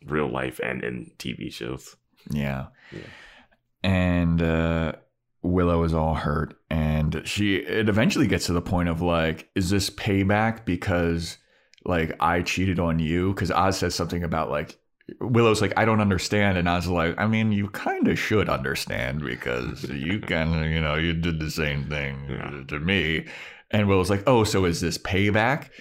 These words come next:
Speaker 2: Is, is this, like, you getting your revenge on me? Is that what you wanted?" And I was like, "Well, no, no.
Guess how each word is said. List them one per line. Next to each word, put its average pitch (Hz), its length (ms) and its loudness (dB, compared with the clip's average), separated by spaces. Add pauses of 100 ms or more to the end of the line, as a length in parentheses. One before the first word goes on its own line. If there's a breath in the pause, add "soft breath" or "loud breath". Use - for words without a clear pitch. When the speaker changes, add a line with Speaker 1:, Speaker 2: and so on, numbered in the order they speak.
(220 loud breath)
Speaker 2:
Is, 92 320 2
is 90 200 -4
this, 90 300 -2
like, 78 420 -2
you 85 180 0
getting 85 300 0
your 82 240 0
revenge 85 400 0
on 107 160 2
me? 117 140 0
Is 92 100 0
that - 180 -2
what 87 140 -4
you 101 140 0
wanted?" 92 500 0 (400 loud breath)
And 101 100 -2
I 98 60 2
was 101 140 0
like, 107 320 2
"Well, 139 160 4
no, 110 840 2
no. 110 800 2